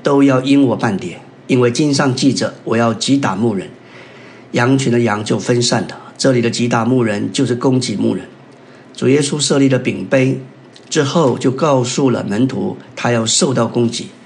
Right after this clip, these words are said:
并且他们这些羊要分散。基督作为人，乃是以色列人的亲属，又是耶和华的同伴。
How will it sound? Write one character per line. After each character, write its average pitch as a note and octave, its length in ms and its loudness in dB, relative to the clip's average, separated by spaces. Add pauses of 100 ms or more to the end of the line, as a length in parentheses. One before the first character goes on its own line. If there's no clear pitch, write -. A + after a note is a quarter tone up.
(120)
并 C#3+ 160 2
且 G#2+ 140 -4
他 B2+ 180 -4
们 A#2 160 0
这 B2+ 140 -2
些 B2+ 160 0
羊 G2+ 320 -2 (120)
要 A2+ 200 0
分 G#2 260 -6
散。 G2+ 220 -6 (2000)
基 D3 140 0
督 D3 140 2
作 C#3 180 2
为 B2+ 140 4
人， A2+ 240 -2 (140)
乃 G#2+ 180 -2
是 C3 240 0
以 G#2+ 180 -2
色 C3+ 260 0
列 C3 140 2
人 G#2 140 -2
的 G#2 80 -4
亲 A2+ 240 -4
属， - 240 -8 (160)
又 - 160 2
是 A#2+ 160 0
耶 C#3 120 4
和 B2+ 160 0
华 G#2+ 140 -6
的 G#2 80 -2
同 G2 220 -6
伴。 G2 180 -4